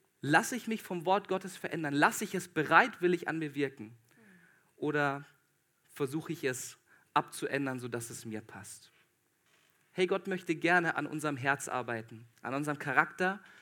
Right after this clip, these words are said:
an unserer Einstellung. Und die Frage ist, ob wir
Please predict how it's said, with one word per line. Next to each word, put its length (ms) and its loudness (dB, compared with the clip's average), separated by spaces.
an 140 0
unserer 240 -2
Einstellung. 680 0
Und 160 -4
die 60 -4
Frage 400 4
ist, 340 -4
ob 160 -10
wir 320 0